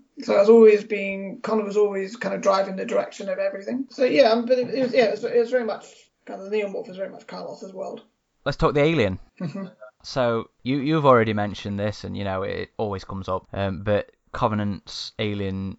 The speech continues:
Speaker 2: noticeably lacks the biomechanical elements of Giger.
Speaker 1: Yes.
Speaker 2: From what we understand, it was a very deliberate move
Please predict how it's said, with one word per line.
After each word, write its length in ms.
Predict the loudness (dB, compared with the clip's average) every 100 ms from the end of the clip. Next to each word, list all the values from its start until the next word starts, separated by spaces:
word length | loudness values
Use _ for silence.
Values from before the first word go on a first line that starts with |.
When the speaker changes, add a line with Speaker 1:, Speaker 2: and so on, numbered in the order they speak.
| -10
Speaker 2:
noticeably 720 | -8 -8 -10 -14 -16 -12 -10
lacks 640 | -6 -6 -6 -14 -20 -20 _ -10
the 80 |
biomechanical 840 | -2 -2 -2 -8 -10 -10 -12 -10 -8
elements 360 | -10 -12 -16
of 80 | -10
Giger. 320 | -6 -6 -10 -16 _
Speaker 1:
Yes. 500 | -2 -2 -8 -14 -20 _
Speaker 2:
From 220 | -6 -2 -2
what 180 | -4 -4
we 140 | -4 -4
understand, 500 | -4 -4 -4 -4 -6
it 100 | -8
was 220 | -8 -8
a 60 |
very 340 | -4 -2 -2 -4
deliberate 600 | -8 -8 -8 -6 -8 -6
move 500 | -2 -2 -2 -10